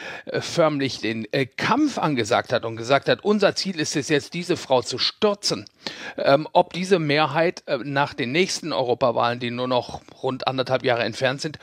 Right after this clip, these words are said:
nochmal steht. Und deswegen baut, das ist meine Lesart wiederum, Manfred Weber vor für den Fall, dass die Christdemokraten ihren Anspruch auf den Posten der Kommissionspräsidentin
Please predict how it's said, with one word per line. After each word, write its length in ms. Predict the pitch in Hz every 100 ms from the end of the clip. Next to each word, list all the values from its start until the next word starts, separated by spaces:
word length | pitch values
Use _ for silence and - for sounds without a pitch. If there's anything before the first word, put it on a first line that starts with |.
| - -
nochmal 300 | 135 143 151
steht. 280 | - 131 104
Und 160 | - 107
deswegen 560 | 143 139 - 156 196 214 - - -
baut, 460 | - 110 175 - -
das 180 | - 113
ist 140 | -
meine 260 | 113 120 120
Lesart 600 | 113 143 - 147 185 185
wiederum, 460 | 196 190 185 208
Manfred 640 | 151 175 190 - 175 127
Weber 460 | 123 127 151 185 185
vor 480 | - 156 147 160 180
für 160 | 170
den 160 | 135 131
Fall, 400 | - 127 135 160 - - - -
dass 200 | 139 -
die 140 | 110
Christdemokraten 960 | - 170 180 185 175 170 - 170 170 165
ihren 300 | 160 170 170
Anspruch 520 | 139 147 - 175 160
auf 220 | 110 143
den 280 | 143 139 127
Posten 520 | - 156 - - 147
der 120 | 139
Kommissionspräsidentin 1200 | - 139 139 147 156 - 156 139 135 139 143 147